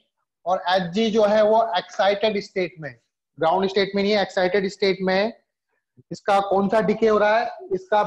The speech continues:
beta minus decay हो रहा है, तो यहाँ पे beta minus लिख दो आप, या माइनस वन ई ज़ीरो लिख दो, electron लिख दो।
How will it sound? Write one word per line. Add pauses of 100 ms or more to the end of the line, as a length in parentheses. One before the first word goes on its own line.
beta
minus
decay
हो
रहा
है,
तो
यहाँ
पे (100)
beta
minus
लिख
दो
आप, (420)
या
माइनस
वन (120)
ई
ज़ीरो
लिख
दो,
electron
लिख
दो।